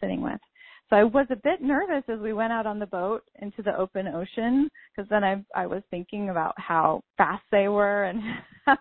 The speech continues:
dynamic, and I'm just gonna jump in with them, okay. Um, and, but I was the first to volunteer. So after we found them, we jumped off, and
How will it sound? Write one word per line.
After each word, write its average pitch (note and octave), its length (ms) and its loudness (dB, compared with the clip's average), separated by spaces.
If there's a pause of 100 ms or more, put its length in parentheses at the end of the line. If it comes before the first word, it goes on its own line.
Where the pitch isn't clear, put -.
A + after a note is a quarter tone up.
dynamic, A3+ 640 -6
and F#3+ 100 -8
I'm G#3 160 -8 (260)
just E4+ 200 -8
gonna C#4 220 0
jump A3 320 -4
in F#3+ 180 -4
with F#3+ 180 -8
them, F3+ 220 -2
okay. F#3+ 340 -6 (600)
Um, F#3 460 -2 (140)
and, G#3 300 0 (120)
but G#3+ 120 4
I A3 80 6
was A3+ 120 2
the A3 100 -6
first C#4 260 -2
to C#4+ 80 -8
volunteer. A3 840 -4 (380)
So - 60 -4
after G#3 460 -4
we C4+ 200 -2
found A#3+ 320 0
them, F3+ 400 -6
we F3+ 260 -10
jumped G#3 280 0
off, F#3+ 240 6 (680)
and F3+ 560 -2